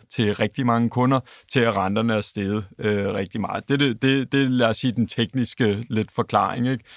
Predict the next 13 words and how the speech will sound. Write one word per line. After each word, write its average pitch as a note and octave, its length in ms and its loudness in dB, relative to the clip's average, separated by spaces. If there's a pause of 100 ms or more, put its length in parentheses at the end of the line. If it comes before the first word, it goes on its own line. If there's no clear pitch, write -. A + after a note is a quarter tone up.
(300)
Men, C3+ 240 4 (120)
men A#2 200 4
i A#2 120 0
forhold D3+ 340 2
til - 140 -8
kunderne, C3+ 580 0 (520)
øh, A2+ 360 4
der C3 80 6
mener C#3+ 340 4
jeg C3 100 4
jo, A2+ 300 2 (200)
at, A2 340 2
at A2 160 -2